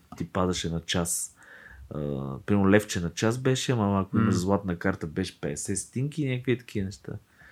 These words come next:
Speaker 2: При нас беше примитивно. Нямаше карти, имаше един таймер, <laughs> който ти върви и като изтече времето и ти гасне компютъра.
Speaker 1: Е, не бе, той там беше така. Говоря ти, че имаш subscription карта, която трупаш часове.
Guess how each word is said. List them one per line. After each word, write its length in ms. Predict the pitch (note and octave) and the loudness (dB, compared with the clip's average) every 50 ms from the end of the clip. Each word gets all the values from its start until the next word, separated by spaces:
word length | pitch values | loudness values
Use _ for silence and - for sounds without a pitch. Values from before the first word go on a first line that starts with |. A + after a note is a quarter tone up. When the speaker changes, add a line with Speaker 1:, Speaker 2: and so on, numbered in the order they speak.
| - - - | -20 -16 -8
Speaker 2:
При 140 | - G#2+ G#2+ | -4 -2 0
нас 200 | G#2+ G#2+ A#2 C3 | 0 0 0 0
беше 360 | C3 B2 C#3 D3 - - - | 2 4 4 4 4 0 -2
примитивно. 680 | - C#3+ B2+ A2+ A2 G#2+ - - A#2+ C3 C3+ A#2 G#2 G2+ - _ _ - | 0 2 4 4 2 0 0 0 0 2 2 0 -2 -4 -6 _ _ -4
Нямаше 440 | G#2+ G#2 G#2 G#2+ A#2+ - - - - - | -2 0 0 0 0 0 -2 -6 -6 0
карти, 380 | - C3 A#2+ A2 G#2 - - A2+ | 6 6 6 6 6 2 -2 -2
имаше 680 | A#2+ C3 C3 B2+ B2+ C3 B2+ - - C3+ C3 C3 C3 C3 - - - - - - - | 0 0 0 0 0 0 0 0 0 2 2 2 0 -2 -6 -12 -18 -18 -18 -12 -4
един 260 | - A#2+ B2+ B2+ A#2+ B2 - | 2 4 4 4 4 2 6
таймер, 400 | - C3+ C3+ C3 B2 A#2+ B2 B2 | 8 10 10 10 10 8 6 4
<laughs> 40 | - | 6
който 160 | - C#3+ - - F3 D#3 D3+ D3 - | 6 6 8 8 8 6 6 4 6
ти 80 | - D3+ | 8 8
върви 380 | C3+ C3 C3+ C3 B2+ B2 C#3 | 10 10 8 8 8 8 8
и 120 | C#3+ C3+ - | 6 6 6
като 220 | - B2 - - | 2 2 2 2
изтече 440 | A#2+ - - - B2 - - C3+ B2 | -2 -2 0 0 0 6 8 8 8
времето 420 | A2+ A#2+ B2 B2 B2 B2 B2 B2+ | 10 8 8 8 8 6 4 4
и 100 | B2+ A#2+ | 2 2
ти 160 | - - - D3+ | 2 4 6 8
гасне 500 | C#3 D3+ D3+ D3 D3 D3 - C3+ A#2 A#2+ | 8 8 8 8 6 6 4 2 2 4
компютъра. 640 | - - C3+ B2+ - B2+ - A#2+ - A#2+ A2+ B2 A#2+ | 2 2 2 2 0 -2 -4 -2 4 6 8 8 8
Speaker 1:
Е, 20 | G#2+ | 8
не 120 | A2+ A2+ | 8 8
бе, 100 | A2 A#2+ | 8 8
той 180 | A2 A#2 A2 G#2+ | 8 8 6 8
там 220 | - A2 G2+ G2+ | 8 6 6 6
беше 220 | G2+ A2+ G#2+ - | 6 6 4 4
така. 240 | - - - - B2+ | 0 -2 0 0 0
Говоря 280 | G#2+ G#2 G#2 G#2+ A2 A#2+ | 0 2 4 4 4 4
ти, 120 | - C#3 | 2 -2
че 120 | B2 - B2 | 0 0 0
имаш 140 | A#2 C3 | 2 0
subscription 680 | C3 - - A2 - - - A#2 A#2 B2 - C#3+ A#2+ A2 | 0 0 -2 -2 -2 -4 -2 -2 0 0 0 0 0 2
карта, 460 | - A2 G#2 G#2 G2+ - - D#3+ E3+ E3+ - - - - - - | 4 4 4 4 4 4 4 2 2 2 -2 -12 -20 -16 -4 4
която 180 | - B2+ B2 - | 4 4 4 4
трупаш 320 | - C3 C3 - C#3 B2+ | 2 2 4 4 2 0
часове. 600 | - - A2+ G#2+ - - G#2+ G#2 A2+ A2 G#2+ A2 | 0 0 -2 -2 0 -2 2 6 6 6 6 4